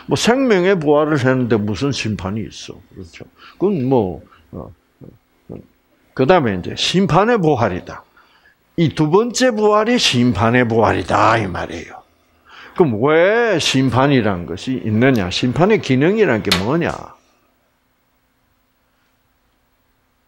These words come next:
그 아예 "나는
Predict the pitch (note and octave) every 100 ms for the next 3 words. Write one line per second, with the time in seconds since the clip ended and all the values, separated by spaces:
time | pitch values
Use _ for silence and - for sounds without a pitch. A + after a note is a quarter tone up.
0 | _ _ _ _ _ _ _ _ _ _
1 | _ _ _ - - A3 A3+ G#3 - -
2 | - - _ _ _ - G3 A#3+ F3+ D#3+
3 | G3 G#2+ - C3 F3 G#3+ A3+ A#3 A#3 A3+
4 | A#3+ B3 B3 A#3+ A3 E3+